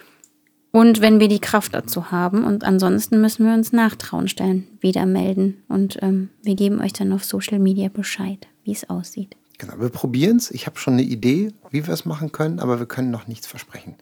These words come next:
Speaker 1: Mhm, genau.
Speaker 2: In diesem Sinne.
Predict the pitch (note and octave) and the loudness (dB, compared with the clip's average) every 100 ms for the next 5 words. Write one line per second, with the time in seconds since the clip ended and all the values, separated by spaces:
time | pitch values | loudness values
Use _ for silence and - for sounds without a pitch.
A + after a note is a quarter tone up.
0 | _ - A3 D4 E4 _ _ - G#3 G3+ | _ 2 2 2 -2 _ _ -6 -6 -4
1 | G3+ - _ _ _ _ _ _ _ - | -8 -12 _ _ _ _ _ _ _ -8
2 | A#2+ A2+ C3 D#3 C3+ A2+ G2 | -6 -4 -4 -4 -2 -2 -4